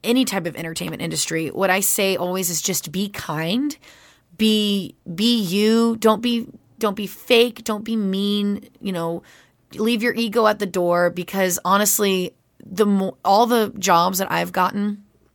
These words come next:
especially with voiceover in the beginning, were because I went in,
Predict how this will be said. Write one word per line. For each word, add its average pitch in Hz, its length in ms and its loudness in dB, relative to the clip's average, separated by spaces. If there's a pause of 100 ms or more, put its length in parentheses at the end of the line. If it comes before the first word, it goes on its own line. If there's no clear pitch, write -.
(560)
especially 214 400 2
with 185 160 -2
voiceover 185 440 0
in 180 80 -2
the 175 60 -6
beginning, 175 460 -2 (480)
were 196 240 4
because 196 340 0
I 190 80 6
went 214 240 2
in, 208 380 2